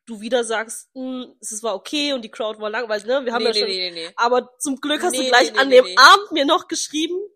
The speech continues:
Speaker 1: Tui, die Frau ist der Hammer.
Speaker 2: Also, ich muss, also sie war auf jeden Fall krass und die Crowd war auch richtig am Abgehen. Die haben ja schon bei der Vorband richtig getanzt, alles. Ich hab das ja alles von oben gesehen. Wir hatten ja perfekte Sicht. Wir
Speaker 1: Yeah.
Speaker 2: waren erste Reihe in der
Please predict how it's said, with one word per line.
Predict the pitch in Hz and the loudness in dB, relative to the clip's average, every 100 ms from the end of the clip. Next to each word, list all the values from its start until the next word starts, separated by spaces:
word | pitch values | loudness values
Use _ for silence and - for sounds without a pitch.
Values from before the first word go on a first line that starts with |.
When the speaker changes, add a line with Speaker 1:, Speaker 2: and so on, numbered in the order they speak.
| - | -6
Speaker 1:
Tui, | 370 330 339 339 - _ _ | 0 2 0 -2 -6 _ _
die | 262 247 | -10 -10
Frau | - 247 254 | -8 -2 2
ist | 233 - | 2 0
der | 220 - - | -4 0 6
Hammer. | 262 262 | 6 6
Speaker 2:
Also, | 240 254 240 208 - - | 2 6 6 4 -2 -8
ich | 247 269 | -12 -10
muss, | 262 339 - _ | -10 -10 -14 _
also | 214 220 | -8 -8
sie | 208 240 269 | -12 -10 -6
war | 226 | -6
auf | 247 | -8
jeden | 226 226 | -18 -14
Fall | 214 | -12
krass | 190 208 254 - | -12 -12 -12 -14
und | - 233 | -16 -16
die | 214 | -18
Crowd | - 220 196 247 254 | -12 -4 -4 -4 -8
war | 190 107 | -14 -8
auch | 196 208 _ 208 | -6 -6 _ -14
richtig | 240 - | -12 -12
am | 196 | -14
Abgehen. | 175 _ - 175 | -14 _ -20 -18
Die | 202 | -14
haben | 214 | -12
ja | 226 | -12
schon | 233 214 | -12 -8
bei | 190 | -8
der | 185 | -8
Vorband | 202 240 233 226 | -8 -8 -8 -12
richtig | 240 - 233 | -16 -20 -20
getanzt, | 240 - 233 220 - | -20 -14 -14 -12 -12
alles. | 202 208 | -12 -14
Ich | 220 | -18
hab | |
das | - | -18
ja | - | -16
alles | 170 196 | -16 -16
von | - | -18
oben | 190 185 | -18 -18
gesehen. | 175 185 220 | -20 -20 -18
Wir | 190 | -20
hatten | 196 | -20
ja | - | -20
perfekte | _ _ _ - | _ _ _ -20
Sicht. | 196 233 - - - | -20 -20 -20 -20 -14
Wir | 349 | -12
Speaker 1:
Yeah. | 587 | -10
Speaker 2:
waren | 190 - | -10 -6
erste | 214 220 262 | -8 -6 -6
Reihe | 196 202 277 269 | -4 -2 -2 -2
in | - 226 | -4 -8
der | 220 196 190 | -8 -8 -8